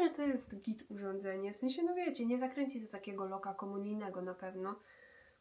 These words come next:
Może też właśnie gdybym miała troszkę, em,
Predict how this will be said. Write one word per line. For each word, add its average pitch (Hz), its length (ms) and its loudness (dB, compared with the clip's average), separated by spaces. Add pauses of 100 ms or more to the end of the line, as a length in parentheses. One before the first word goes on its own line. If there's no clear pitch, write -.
Może 220 240 0
też 208 220 -4
właśnie 208 300 -2
gdybym 214 280 -4
miała 208 260 -2
troszkę, 208 640 -6
em, 196 720 -4